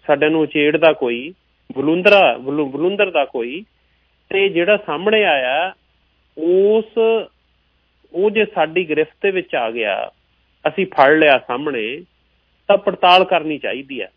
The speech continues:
ਪੜਤਾਲ ਕਰਕੇ ਹੀ ਸਾਨੂੰ ਪਿੱਛੇ ਬੈਠੀਆਂ ਤਾਕਤਾਂ ਦਾ ਪਤਾ ਲੱਗ ਸਕਦਾ। ਜੇ ਅਸੀਂ ਪੜਤਾਲ ਹੀ ਨਹੀਂ ਕਰਦੇ, ਲਾ ਦਿੰਦੇ ਹਾਂ ਸੋਧਾ, ਤੇ ਫਿਰ ਇਹ ਘਟਨਾਵਾਂ ਜਿਹੜੀਆਂ ਵੇਲੇ ਕੁ ਵੇਲੇ ਸਾਡੀ ਜਿਹੜੀ ਇਹ ਭਾਵਨਾ ਹੈ ਕਿ ਅਸੀਂ,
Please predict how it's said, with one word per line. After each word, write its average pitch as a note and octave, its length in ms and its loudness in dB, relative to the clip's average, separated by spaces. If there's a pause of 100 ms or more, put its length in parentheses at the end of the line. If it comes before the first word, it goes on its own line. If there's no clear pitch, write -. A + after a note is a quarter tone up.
(560)
ਪੜਤਾਲ E3 380 4
ਕਰਕੇ - 440 -2
ਹੀ A3 100 0
ਸਾਨੂੰ G3 320 -4
ਪਿੱਛੇ G3 420 -4
ਬੈਠੀਆਂ F3 400 -2
ਤਾਕਤਾਂ C#3 480 -2
ਦਾ D#3+ 140 -4
ਪਤਾ C#3 280 -4
ਲੱਗ G#2 140 -2
ਸਕਦਾ। G#2+ 600 2
ਜੇ B2 220 0
ਅਸੀਂ D3+ 160 -2
ਪੜਤਾਲ C3+ 400 4
ਹੀ D3+ 60 0
ਨਹੀਂ E3 140 0
ਕਰਦੇ, D3+ 380 -2 (560)
ਲਾ A#2 160 4
ਦਿੰਦੇ C3+ 240 0
ਹਾਂ D3 140 0
ਸੋਧਾ, D3+ 360 -4 (280)
ਤੇ D3+ 80 2
ਫਿਰ D3+ 220 0
ਇਹ D3+ 300 4
ਘਟਨਾਵਾਂ B2 420 -2
ਜਿਹੜੀਆਂ B2 500 -2 (180)
ਵੇਲੇ B2+ 300 4
ਕੁ A2+ 120 -6
ਵੇਲੇ B2 500 2 (580)
ਸਾਡੀ B2+ 260 4
ਜਿਹੜੀ C#3 260 4
ਇਹ B2+ 400 2 (120)
ਭਾਵਨਾ B2+ 520 2
ਹੈ B2+ 80 0
ਕਿ B2+ 360 -2 (100)
ਅਸੀਂ, A#2+ 400 -6